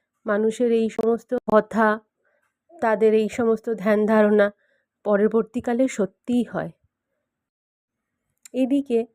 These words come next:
আজকে আবার বাড়িতে ছিল না দুধ, তাই ডাইনোশেকটা জলের সঙ্গেই গুলে দিলাম,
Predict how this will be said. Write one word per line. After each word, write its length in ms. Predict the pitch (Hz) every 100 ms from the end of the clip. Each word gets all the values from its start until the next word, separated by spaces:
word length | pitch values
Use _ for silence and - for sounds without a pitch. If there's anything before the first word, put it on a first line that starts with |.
| _ _ _ _ -
আজকে 340 | 214 214 - 240
আবার 220 | 240 254
বাড়িতে 380 | 208 196 196 240
ছিল 280 | - 240
না 180 | 247 247
দুধ, 440 | 220 190 220 185 - _ _ - - -
তাই 140 | 240
ডাইনোশেকটা 800 | 214 196 185 202 - 240 - 226 - _ _ _ 185
জলের 340 | 208 202 220
সঙ্গেই 460 | - 240 233 254 240
গুলে 300 | 202 196 190
দিলাম, 320 | 180 180